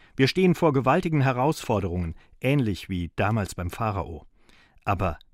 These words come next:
bitte diesmal die Probleme nicht in seinem Stil lösen. Er ist mit seiner Brutalität gescheitert und hat am Ende eine Fluchtbewegung ausgelöst. Auch das wiederholt sich gerade wieder.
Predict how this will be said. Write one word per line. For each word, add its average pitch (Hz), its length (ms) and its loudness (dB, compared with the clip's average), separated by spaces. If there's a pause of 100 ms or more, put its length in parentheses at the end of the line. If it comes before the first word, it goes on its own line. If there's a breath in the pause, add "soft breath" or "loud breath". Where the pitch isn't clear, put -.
(140)
bitte 95 380 0 (180)
diesmal 113 380 -2
die 85 100 -8
Probleme 95 580 -2
nicht 95 300 -4
in 101 120 -2
seinem 98 360 0
Stil 85 360 -8
lösen. 82 440 -10 (500 soft breath)
Er 160 120 0
ist - 160 -2
mit 151 100 2
seiner 127 240 2
Brutalität 127 760 -4
gescheitert 117 600 -2 (260 soft breath)
und - 140 -2
hat 135 140 0
am 117 180 2
Ende 127 320 2
eine 117 160 0
Fluchtbewegung 90 840 -6
ausgelöst. - 720 -16 (360)
Auch 95 160 -8
das - 320 0 (440 soft breath)
wiederholt 123 440 -4
sich - 180 -10
gerade 71 380 -12
wieder. - 260 -18